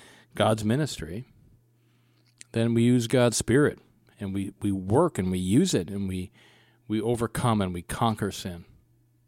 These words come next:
and we really grow. And when we repent, then Christ's shed blood is applied, and we are, you know, have those sins forgiven, but then we move forward to not sin again, and we keep struggling and cre-,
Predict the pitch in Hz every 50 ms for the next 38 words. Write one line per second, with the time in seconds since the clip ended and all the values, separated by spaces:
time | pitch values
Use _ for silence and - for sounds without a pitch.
0 | _ _ _ _ _ - 101 98 101 101 104 113 123 131 135 135 131 123 123 110
1 | - 117 104 107 107 110 107 104 95 92 90 85 - - _ _ _ _ _ _
2 | _ _ _ _ _ _ _ _ _ _ _ _ _ _ _ _ _ _ _ _
3 | _ _ _ _ _ - - 98 98 101 104 107 107 101 104 104 101 98 98 92
4 | 104 98 - - - 127 123 135 151 - - - - _ _ _ - - 113 107
5 | 101 101 98 95 92 - - _ - - - 101 101 - - - 110 107 101 101
6 | 104 107 113 117 120 117 110 - - 117 107 98 113 117 143 165 147 - - 92
7 | 90 90 92 95 101 101 101 101 - - - - - - - - - _ - -
8 | 95 104 104 104 98 92 - - 294 285 170 135 101 78 76 82 87 85 - 110
9 | 107 107 120 107 113 117 120 - - 131 131 143 135 - - 156 139 120 123 139
10 | 214 285 - 92 - 90 101 - - 110 113 117 113 113 113 110 - - 113 107
11 | 104 104 98 - 107 101 101 95 95 90 - - - - 107 98 95 92 85 -
12 | - - - - 98 85 98 101 95 90 87 92 - _ _ _ _ - 104 95
13 | 95 92 - 113 104 - - - - - 101 101 101 107 104 104 107 110 104 95
14 | - 117